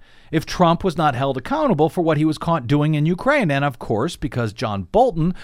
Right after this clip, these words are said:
wanted to sell books instead of actually helping his nation, he refused to testify during impeachment hearings in the House and then said, "Well, okay, I'll testify in the U S Senate if I'm subpoenaed,"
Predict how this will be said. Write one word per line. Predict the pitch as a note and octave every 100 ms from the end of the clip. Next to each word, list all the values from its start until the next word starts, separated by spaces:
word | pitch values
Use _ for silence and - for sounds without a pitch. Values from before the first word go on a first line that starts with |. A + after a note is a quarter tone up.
| -
wanted | C3+ C3+ B2+ A#2
to | A#2
sell | - C#3 G#2 G2
books | - C#4 B3 - -
instead | A#2+ - C3+
of | B2
actually | C#3 C3 C3 A2+
helping | F#2+ D#3 F#3 - D3+ B2+ - - -
his | - D#3 A2
nation, | A#2 C#3+ B3+ - B2 G#2 E3 - - - - - - - -
he | D#3 E3
refused | D#3 B2+ D#3 D#3 -
to |
testify | F3+ - D4 - D#3 - B2+ G2+
during | F#2+ B2 A2+
impeachment | G#2 F#2 C3+ A#2 - G2+
hearings | G#2+ A#2+ A2 G#2+
in | - B2 G#2
the | F2
House | G3 C4+ C#4+ -
and | D3+
then | F#3+ F#3+
said, | G3 F3
"Well, | A3 - C#4+
okay, | C4+ F#3+ E3+
I'll | F#3
testify | - G3 - F3+ F3+ D#3+
in | D3+ D3
the | C#3
U | C#3+
S | C#3
Senate | - G#3+ G3 F3+
if | G3+ F#3+
I'm | E3+ D3
subpoenaed," | - C3 - D4 B3 C3 C#3+